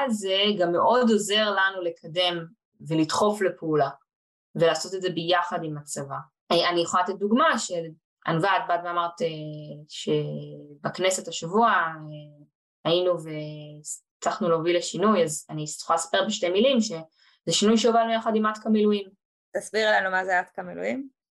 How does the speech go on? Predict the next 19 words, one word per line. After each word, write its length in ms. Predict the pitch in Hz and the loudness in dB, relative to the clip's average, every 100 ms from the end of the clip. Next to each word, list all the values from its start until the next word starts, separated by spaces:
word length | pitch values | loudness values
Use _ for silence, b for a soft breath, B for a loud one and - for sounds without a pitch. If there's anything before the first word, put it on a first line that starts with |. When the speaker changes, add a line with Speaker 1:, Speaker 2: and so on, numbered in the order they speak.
| _ - | _ -4
Speaker 1:
עתקה 240 | 190 208 | -4 -2
מילואים, 300 | 180 185 226 | 0 2 2
ענף 180 | 190 185 | 2 -2
כוח 240 | - 175 175 | 0 -2 -2
אדם, 420 | 170 175 175 175 - | -2 -2 -2 -4 -2
ענף 220 | 202 226 | -2 -2
תכנון 360 | 220 - 214 208 | -6 -4 0 2
כוח 240 | 202 180 | 0 -2
אדם 200 | 170 170 | -4 -10
מילואים, 420 | 165 156 170 262 233 | -8 -4 0 2 2
זה 120 | 170 | 2
בעצם 340 | 165 175 214 | 0 0 0
הגוף 240 | 165 185 196 | 0 -2 -2
שאחראי 380 | 202 - 160 | -4 -2 -2
על 100 | 190 185 | -2 -2
תכנון 440 | 165 190 190 190 | -8 -4 -4 -4
כל 240 | 180 208 202 | 0 0 2
מערך 400 | 180 165 175 - - _ _ _ _ - | 2 4 2 0 -10 _ _ _ _ -14
המילואים, 840 | 147 147 151 156 160 175 180 160 | -14 -8 -2 0 2 2 2 -2